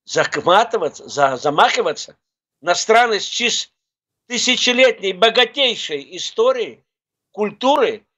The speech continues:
нравственностью. И говорит: "Нет, наше лучше. Будете жить по нашей".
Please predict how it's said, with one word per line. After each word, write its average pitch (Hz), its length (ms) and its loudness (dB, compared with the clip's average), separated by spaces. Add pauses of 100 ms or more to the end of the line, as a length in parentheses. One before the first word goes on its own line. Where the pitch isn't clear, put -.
(100)
нравственностью. 214 960 -2 (760)
И 175 40 -20
говорит: 226 300 0
"Нет, 269 260 2
наше 247 320 0
лучше. 220 580 -4 (3000)
Будете 202 360 -4
жить 202 240 -2
по 190 140 0
нашей". 202 440 -2